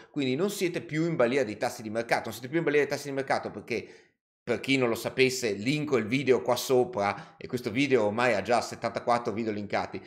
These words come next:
il video qua sopra in cui spiego la relazione tra i tassi, come funziona un'obbligazione, e in particolar modo a un certo punto del video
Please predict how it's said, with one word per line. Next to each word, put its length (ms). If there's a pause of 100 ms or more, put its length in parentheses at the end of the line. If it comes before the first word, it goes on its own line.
(140)
il 120
video 220
qua 120
sopra 280
in 60
cui 140
spiego 460
la 200
relazione 720
tra 220
i 160
tassi, 340
come 200
funziona 340
un'obbligazione, 800
e 80
in 80
particolar 400
modo 220
a 20
un 40
certo 180
punto 240
del 120
video 420